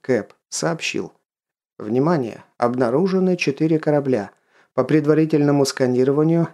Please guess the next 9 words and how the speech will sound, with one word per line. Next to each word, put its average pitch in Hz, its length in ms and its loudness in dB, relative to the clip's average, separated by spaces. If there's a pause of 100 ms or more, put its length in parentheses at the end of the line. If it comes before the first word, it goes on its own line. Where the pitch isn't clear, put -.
это 123 300 0
три 135 400 -2
агарских 123 640 -2
тяжелых 127 500 0
крейсера 120 540 -2
седьмого 135 440 2
поколения 127 800 -2
класса 123 520 -2
«Ронг» 139 360 -2